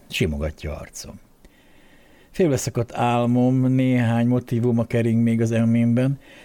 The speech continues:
képei lassan elfoszlanak, molekulákra esnek, visszaidézhetetlenül. Mint egy pazar vacsora emléke úszik bennem, magammal hozott hangulata. De aztán a nap győz, a ragyogás, az életerő energia tombolása a szobában.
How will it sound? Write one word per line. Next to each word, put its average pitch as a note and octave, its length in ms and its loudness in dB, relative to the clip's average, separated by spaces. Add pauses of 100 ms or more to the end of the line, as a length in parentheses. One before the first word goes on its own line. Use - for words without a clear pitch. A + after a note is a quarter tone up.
(200)
képei C3+ 440 0
lassan G2+ 360 -2
elfoszlanak, A2 800 -2
molekulákra G#2 760 -2
esnek, F#2+ 420 -2 (240)
visszaidézhetetlenül. D#2 1200 -6 (600)
Mint C#3 220 0
egy C#3 160 -2
pazar A#2 340 0
vacsora G2+ 340 -2
emléke A2+ 520 0
úszik G#2+ 320 -2
bennem, G2 460 0 (240)
magammal E2 640 -2
hozott G#2 320 -2
hangulata. C#2+ 720 -4 (920)
De B2+ 100 2
aztán A#2 260 -2
a A#2 60 0
nap G2 220 0
győz, D#2 420 -2
a F2+ 200 0
ragyogás, F#2 760 0
az E2+ 220 -6
életerő A#2 640 0
energia G2 460 0
tombolása F2 800 0
a D2 160 -4
szobában. - 720 -10